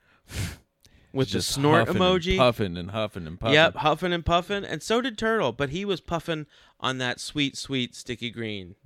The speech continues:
Speaker 2: Dave, we got a first start tonight out of Dearness Johnson for a hundred forty-six yards, and, uh, that puts him at the th-, number three all-time leader, uh, on first starts.
Speaker 1: That's a
Speaker 2: And
Speaker 1: pretty
Speaker 2: you know
Speaker 1: good
Speaker 2: who,
Speaker 1: one.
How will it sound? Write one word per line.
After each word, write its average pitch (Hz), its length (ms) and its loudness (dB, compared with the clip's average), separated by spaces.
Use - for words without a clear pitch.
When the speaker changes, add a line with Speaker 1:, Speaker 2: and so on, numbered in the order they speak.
Speaker 2:
Dave, 127 260 6
we 139 100 -2
got 131 160 4
a 107 60 0
first 151 380 0
start 135 500 -2
tonight 135 400 -4
out 110 180 2
of 98 100 -4
Dearness 113 460 -2
Johnson 113 540 -4
for 92 160 -6
a 80 60 -4
hundred 120 300 -4
forty-six 110 600 -6
yards, 110 400 -4
and, 104 280 -2
uh, 101 120 0
that 127 240 -2
puts 156 220 -2
him 147 140 -6
at 131 100 -8
the 95 140 -6
th-, - 80 -16
number 151 320 -4
three 139 440 -6
all-time 127 880 -4
leader, 101 720 -4
uh, 90 400 -4
on 90 400 -8
first 110 320 -6
starts. - 640 -8
Speaker 1:
That's - 220 -8
a - 20 -12
Speaker 2:
And - 120 -10
Speaker 1:
pretty 135 140 0
Speaker 2:
you 107 60 0
know 110 100 2
Speaker 1:
good 113 40 0
Speaker 2:
who, 117 160 0
Speaker 1:
one. - 60 -6